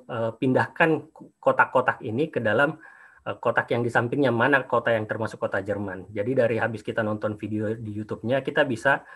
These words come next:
nge-, ngedrop, eh, kota-kota yang termasuk dalam kota-kota yang di Jerman. Nah, selanjutnya kita bisa checklist dan ketika misalnya benar,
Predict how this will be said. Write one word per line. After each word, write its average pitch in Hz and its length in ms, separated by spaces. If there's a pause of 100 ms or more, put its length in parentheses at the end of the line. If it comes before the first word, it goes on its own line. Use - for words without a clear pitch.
(320)
nge-, 107 320
ngedrop, 107 640 (240)
eh, 110 240
kota-kota 113 480
yang 127 160
termasuk 104 400 (340)
dalam 110 320
kota-kota 107 560
yang 113 160
di 98 80
Jerman. 98 480 (1040)
Nah, 95 80 (960)
selanjutnya 107 400
kita 113 240
bisa 104 160
checklist 123 640
dan 120 320 (160)
ketika 104 320
misalnya 101 320
benar, 113 480